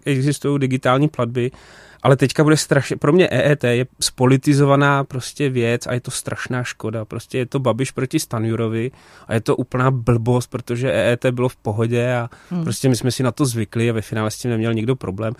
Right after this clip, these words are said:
Speaker 1: A když se ptáte gastronomů, skoro všech teďka,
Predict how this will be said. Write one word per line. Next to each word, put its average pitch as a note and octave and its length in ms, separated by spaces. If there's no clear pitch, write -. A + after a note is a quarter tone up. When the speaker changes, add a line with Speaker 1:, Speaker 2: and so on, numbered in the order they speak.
Speaker 1:
A C3+ 60
když D3+ 140
se F#3+ 100
ptáte D3+ 320
gastronomů, E3 720
skoro D3+ 320
všech - 280
teďka, B2+ 380